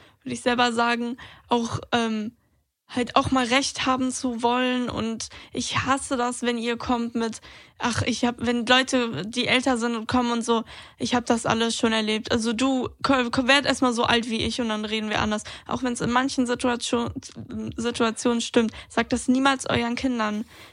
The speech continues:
Das, nein, das ist wirklich gottlos. Man fühlt sich direkt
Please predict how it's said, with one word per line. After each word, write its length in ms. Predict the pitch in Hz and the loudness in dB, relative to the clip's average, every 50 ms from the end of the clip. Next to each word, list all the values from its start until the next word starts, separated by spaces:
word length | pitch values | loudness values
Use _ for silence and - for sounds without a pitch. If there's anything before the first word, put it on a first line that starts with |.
| _ - | _ -6
Das, 200 | - 240 - - | -6 -6 -4 -2
nein, 260 | - 254 269 269 269 | 2 2 4 4 2
das 160 | 262 - - | 0 -4 -6
ist 160 | 254 - - | -6 -2 0
wirklich 320 | 269 294 302 - - - - | 0 2 2 2 -2 0 2
gottlos. 540 | - 277 285 - - 226 214 214 220 - | 2 2 2 2 -2 -2 -2 -2 -2 2
Man 120 | - 233 240 | 2 2 2
fühlt 200 | - - 269 262 | 2 -2 -4 -4
sich 160 | - 262 - | -4 -6 -4
direkt 360 | - 254 247 269 269 262 - | 0 2 2 2 2 0 -4